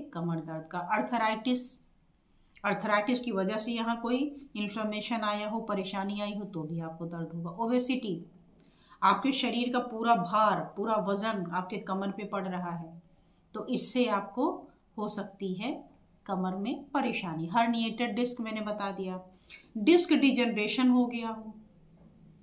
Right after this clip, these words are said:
उससे दर्द होगा। Disc में एक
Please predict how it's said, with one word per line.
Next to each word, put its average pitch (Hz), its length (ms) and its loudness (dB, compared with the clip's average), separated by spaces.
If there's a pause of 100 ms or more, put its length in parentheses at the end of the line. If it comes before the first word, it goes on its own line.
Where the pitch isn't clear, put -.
(400)
उससे 240 260 2
दर्द 208 260 0
होगा। 185 300 2 (600)
Disc 277 580 4 (160)
में 285 140 10
एक 254 500 4